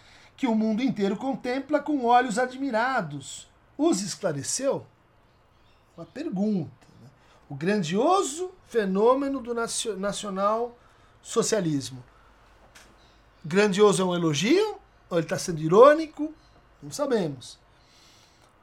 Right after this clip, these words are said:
Que o mundo inteiro contempla com olhos admirados, admirados ou com medo e surpresos, né? Os esclareceu? Ou seja, aquilo que o Freud não sabia,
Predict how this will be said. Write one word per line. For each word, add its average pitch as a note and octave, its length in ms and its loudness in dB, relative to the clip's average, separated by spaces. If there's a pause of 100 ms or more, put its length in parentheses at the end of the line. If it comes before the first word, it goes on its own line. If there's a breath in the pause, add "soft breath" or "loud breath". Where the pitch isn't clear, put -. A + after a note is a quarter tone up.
Que - 140 -4
o G3+ 80 2
mundo D#4 340 4
inteiro A#3 420 4
contempla G#3 680 -4
com G3 220 -6
olhos G3+ 420 4
admirados, G#3 1200 4 (460)
admirados D#3+ 720 0 (100)
ou C4 240 10
com A#3 160 -4
medo F#3 440 4
e E3 40 0
surpresos, F3 1000 0
né? A3+ 320 -8 (640 soft breath)
Os C4 280 6
esclareceu? G#3 920 -2 (800)
Ou - 80 -20
seja, D3 160 -16
aquilo F#4+ 580 2
que E4 120 -2
o C4+ 60 2
Freud G3 800 2
não B3 520 0
sabia, F3 1160 -2